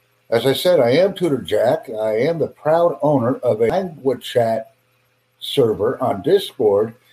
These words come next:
and I'm also available on Reddit, and I have numerous postings on Facebook as well.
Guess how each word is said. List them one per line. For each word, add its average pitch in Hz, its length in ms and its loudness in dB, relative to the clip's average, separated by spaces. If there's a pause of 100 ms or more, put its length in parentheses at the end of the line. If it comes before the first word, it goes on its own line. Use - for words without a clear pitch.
(400)
and 208 140 0
I'm 202 80 2
also 202 480 6
available 160 520 2
on 113 220 0
Reddit, 156 380 4 (160)
and 202 340 2
I 151 100 2
have 139 220 0
numerous 151 380 -6
postings 139 560 -2
on 107 160 -6
Facebook 156 220 0
as 101 200 -10
well. 127 400 2